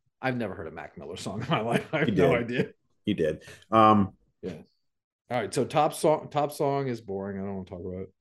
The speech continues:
Speaker 2: No? We gonna skip
Speaker 1: It's,
Speaker 2: that one or
Speaker 1: it's,
Speaker 2: what?
Speaker 1: it's You Worry Me by Nathaniel Rateliff and Light Sweats. I've
Speaker 2: Okay.
Speaker 1: listened to it
Speaker 2: Son of a
Speaker 1: before.
Speaker 2: bitch. I know that one by him. Um,
Speaker 1: You played two thousand seven hundred twenty-six songs.
Speaker 2: Oh, I played two thousand and eight.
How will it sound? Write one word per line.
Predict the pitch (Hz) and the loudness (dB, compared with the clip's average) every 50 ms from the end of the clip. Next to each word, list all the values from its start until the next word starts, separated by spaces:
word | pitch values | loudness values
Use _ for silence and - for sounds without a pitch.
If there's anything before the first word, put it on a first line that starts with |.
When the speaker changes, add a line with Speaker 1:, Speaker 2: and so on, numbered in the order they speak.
| _ - | _ -2
Speaker 2:
No? | 98 101 101 107 127 135 - - _ _ _ _ _ _ _ - _ _ - - _ _ _ - | 0 2 6 6 4 4 2 -6 _ _ _ _ _ _ _ -20 _ _ -20 -20 _ _ _ -4
We | 95 95 | 0 0
gonna | 92 | 0
skip | - - 156 120 | 2 4 2 2
Speaker 1:
It's, | - - | 4 2
Speaker 2:
that | 160 | 0
one | - 151 | 2 2
or | |
Speaker 1:
it's, | 151 123 113 | 0 0 0
Speaker 2:
what? | - - - - | 0 -2 -2 -2
Speaker 1:
it's | - 139 143 139 - - | 2 2 2 2 2 0
You | 151 143 | 0 2
Worry | 143 147 143 139 131 120 | 6 6 8 8 6 6
Me | 113 104 | 2 -2
by | 92 110 110 | -2 -2 -2
Nathaniel | 113 117 113 110 - 135 131 127 120 | -2 -4 -6 -2 -2 -2 -2 0 0
Rateliff | 120 117 110 110 107 107 | -2 0 -2 -4 -6 -6
and | 101 92 | -10 -10
Light | 90 82 - - | -10 -12 -14 -16
Sweats. | - - - - - - _ _ _ - | -20 -20 -20 -20 -20 -20 _ _ _ -14
I've | - 98 92 98 | -12 -8 -8 -4
Speaker 2:
Okay. | - 107 92 | 0 2 2
Speaker 1:
listened | 90 - - 98 107 | 2 2 0 -4 -6
to | 107 | -6
it | 92 127 | 0 4
Speaker 2:
Son | 160 170 170 | 4 6 6
of | 165 | 6
a | 165 | 6
Speaker 1:
before. | 160 170 170 160 - | 6 6 4 2 0
Speaker 2:
bitch. | - - - | -6 -4 -2
I | 123 | 0
know | 113 104 | 2 2
that | 107 101 92 | 2 0 0
one | 95 95 92 80 | -2 -2 -2 -2
by | 85 87 | -2 -4
him. | 85 87 82 - _ - - | -4 -4 -6 -10 _ 2 6
Um, | 131 131 120 117 113 113 113 - - _ _ _ _ _ _ _ _ - | 8 8 8 8 6 4 2 -2 -6 _ _ _ _ _ _ _ _ 0
Speaker 1:
You | 117 139 139 | 2 2 4
played | 143 170 165 151 139 - | 6 6 6 6 6 4
two | - 185 185 | 6 6 6
thousand | 190 185 175 175 175 170 | 8 8 6 6 6 4
seven | - 180 170 175 | 4 4 4 6
hundred | 180 175 160 156 151 143 | 4 2 2 0 -2 -4
twenty-six | - 165 156 151 - - 143 - - | -2 -2 -2 -2 -2 -4 -4 -4 0
songs. | - 139 127 131 117 104 113 - - - _ _ _ _ _ _ _ _ _ _ _ _ _ _ _ _ _ _ _ _ _ _ _ _ _ _ _ _ _ _ _ _ _ _ _ _ _ _ _ - | 0 0 0 0 -2 -4 -6 -10 -12 -18 _ _ _ _ _ _ _ _ _ _ _ _ _ _ _ _ _ _ _ _ _ _ _ _ _ _ _ _ _ _ _ _ _ _ _ _ _ _ _ -2
Speaker 2:
Oh, | - 104 | 2 4
I | 110 | 4
played | - - 123 - | 6 6 6 6
two | - 123 | 6 4
thousand | - 120 101 101 90 101 | 4 6 4 4 4 0
and | 98 92 110 | 0 0 0
eight. | 143 - - - | 0 0 -2 -6